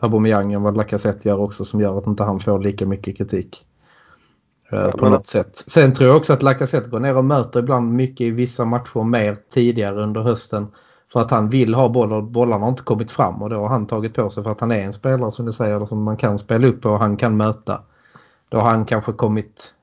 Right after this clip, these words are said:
Speaker 1: liksom, han ska vara längre upp i banan egentligen, men han har känt att han måste gå ner och hämta bollen allt för många gånger faktiskt.
Speaker 2: Men, men alltså, om man tar matchen i, igår så gick han ner rätt så mycket, men så, som du sa, Rickard, så hade vi två stycken på kanterna som löpte.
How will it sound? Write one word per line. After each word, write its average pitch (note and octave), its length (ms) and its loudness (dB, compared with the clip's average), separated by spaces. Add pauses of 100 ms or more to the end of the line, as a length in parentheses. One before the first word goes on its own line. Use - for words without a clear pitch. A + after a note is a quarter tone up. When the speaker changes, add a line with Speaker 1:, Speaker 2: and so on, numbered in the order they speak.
Speaker 1:
liksom, G#2+ 340 -6
han A2+ 140 -2
ska A#2 140 -2
vara A#2+ 140 4
längre A2+ 320 2
upp A2 100 -4
i A2 40 -4
banan A2 340 0
egentligen, G2+ 420 -4
men G#2 100 -4
han G#2+ 120 -2
har G2+ 80 -4
känt A2 240 -2
att G#2+ 100 -2
han G#2+ 100 2
måste G#2+ 300 -2
gå G#2+ 80 -4
ner G#2 160 0
och G2+ 60 -2
hämta G#2+ 320 0
bollen G2 400 -2
allt G#2 220 -2
för A2+ 100 -4
många G#2 260 -2
gånger G2+ 280 -6
faktiskt. - 440 -12 (840)
Speaker 2:
Men, B2+ 200 -2
men D3+ 180 2
alltså, D3 200 -2
om C#3+ 60 0
man D3 140 0
tar C3 240 2
matchen C#3 480 -2
i, A#2+ 160 -6 (220)
igår G2+ 440 -2
så C3 220 -10
gick A#2+ 220 -8
han B2 200 -4
ner B2 280 2
rätt A2+ 220 -6
så - 140 -14
mycket, G#2+ 420 -10
men G#2+ 140 -6
så, - 300 -8
som B2 260 -12
du B2 100 -6
sa, D3 140 0 (160)
Rickard, G2+ 300 -6
så - 100 -4
hade A2+ 120 -2
vi A#2 80 -6
två B2 300 0
stycken A#2 520 -8
på - 160 -16
kanterna A#2+ 520 -4
som G2+ 220 -10
löpte. B2 580 -2